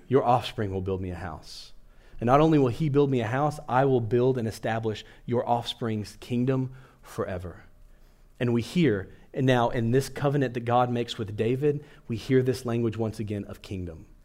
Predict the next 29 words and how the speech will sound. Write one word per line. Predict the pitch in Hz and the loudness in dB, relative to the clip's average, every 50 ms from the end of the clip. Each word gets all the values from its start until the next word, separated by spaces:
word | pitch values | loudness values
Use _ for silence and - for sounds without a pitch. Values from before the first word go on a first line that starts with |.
| _ _ - - - - - - - - | _ _ -20 -20 -20 -20 -20 -20 -12 -6
God | - 123 113 117 113 101 | -2 0 0 0 0 -2
establishing | 107 - - - - 110 107 117 107 107 101 - - 101 95 90 - - - - - | -4 -8 -6 -4 -2 -2 0 0 -2 -2 -4 -4 -4 -6 -6 -8 -10 -14 -18 -20 -8
his | - 120 113 - - | -4 -4 -4 -4 -6
kingdom | - - 107 101 101 92 90 85 85 104 - - - - - | -8 -8 -6 -4 -4 -4 -6 -6 -8 -12 -16 -18 -18 -18 -20
through | - - - 131 127 131 123 117 113 104 113 - - | -20 -14 -6 -2 2 4 4 4 2 0 -2 -6 -6
David's | 117 110 113 107 107 101 104 98 104 - - - - - | -2 0 0 0 0 -2 -6 -8 -8 -12 -18 -20 -20 -20
son. | - - - - 107 95 90 90 90 98 - - - - _ - - - - _ _ - - - - - - - - - | -16 -14 -10 -6 -6 -6 -6 -8 -12 -14 -18 -20 -20 -20 _ -20 -20 -20 -20 _ _ -20 -20 -20 -20 -20 -20 -10 -4 -2
Now, | 123 | -2
it | 120 | 2
sounds | - 151 151 143 | 4 4 6 6
a | 143 | 6
lot | 131 127 131 151 - | 6 6 6 4 4
like | 139 139 135 135 | 4 2 2 2
what | 151 139 | 0 0
God | 123 123 123 127 127 127 | 2 2 2 4 2 2
promised | - 143 135 131 127 - - | 0 -2 -2 -2 -2 -4 -4
Abraham, | 107 127 131 123 113 101 98 101 95 85 82 90 98 - - - - - _ - | -2 0 0 0 0 -2 -4 -6 -8 -10 -12 -16 -18 -20 -20 -20 -20 -20 _ -4
doesn't | 120 110 107 101 95 | -2 -2 -2 -2 -4
it? | 90 82 - - - _ _ _ _ _ - - - - - - - - | -6 -10 -12 -18 -20 _ _ _ _ _ -20 -20 -20 -20 -20 -20 -20 -10
That | - 110 | -6 -6
through | - - - 127 135 143 | -6 -2 0 4 6 6
your | 147 151 143 139 135 131 | 6 6 6 6 4 4
son, | 120 - - - 135 120 117 110 107 | 2 0 -2 0 0 2 0 0 -2
I'm | 101 113 113 113 113 | -2 -2 -2 -2 -2
going | 101 110 110 104 | -2 -2 -4 -4
to | - - 107 | -4 -6 -6
accomplish | 98 98 - - 107 101 98 - 95 - - | -6 -6 -6 -6 -6 -6 -6 -8 -12 -14 -10
these | - 98 95 92 - | -8 -8 -8 -8 -10
things. | - - 90 90 73 64 - - - - - | -12 -12 -12 -12 -12 -14 -16 -18 -20 -20 -20